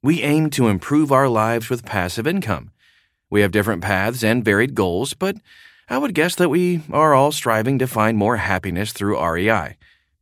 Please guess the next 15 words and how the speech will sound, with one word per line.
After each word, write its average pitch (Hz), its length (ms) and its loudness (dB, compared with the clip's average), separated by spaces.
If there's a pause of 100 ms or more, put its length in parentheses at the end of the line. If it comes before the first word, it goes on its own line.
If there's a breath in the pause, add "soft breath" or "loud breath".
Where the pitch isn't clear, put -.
(140)
As 226 280 0
we 208 200 0
have 202 260 4
entered 175 320 2
into 147 360 0
a 127 60 2
new 120 160 4
year, 98 380 0
it's 120 200 -4
a 120 60 -2
great 185 440 -2
time 175 280 2
to 156 80 -2
ask 123 320 -2
ourselves, 113 680 0